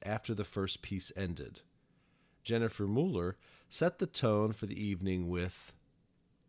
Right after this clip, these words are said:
she said, "I truly believe that movement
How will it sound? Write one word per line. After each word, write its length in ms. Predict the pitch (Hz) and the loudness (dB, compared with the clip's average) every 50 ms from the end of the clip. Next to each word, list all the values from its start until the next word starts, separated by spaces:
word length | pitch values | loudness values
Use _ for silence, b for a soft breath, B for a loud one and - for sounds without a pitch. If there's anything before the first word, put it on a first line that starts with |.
| _ _ _ _ _ | _ _ _ _ _
she 240 | - - - - 123 | -4 -2 0 2 2
said, 540 | - - - 156 139 104 87 82 85 104 101 - _ _ _ _ _ _ _ _ _ _ _ - | 0 0 2 2 2 2 2 0 -4 -8 -10 -14 _ _ _ _ _ _ _ _ _ _ _ 0
"I 100 | 104 107 | 2 2
truly 420 | 107 - - - 151 165 185 214 214 | 2 2 0 -2 0 0 2 0 0
believe 540 | - - 139 113 104 98 92 95 98 92 85 | 0 0 0 0 2 2 2 0 0 0 -2
that 160 | 90 78 80 | -2 -2 -2
movement 680 | 95 95 113 131 147 127 92 78 78 82 90 - - | 0 2 2 2 2 0 -2 -4 -2 -4 -4 -6 -10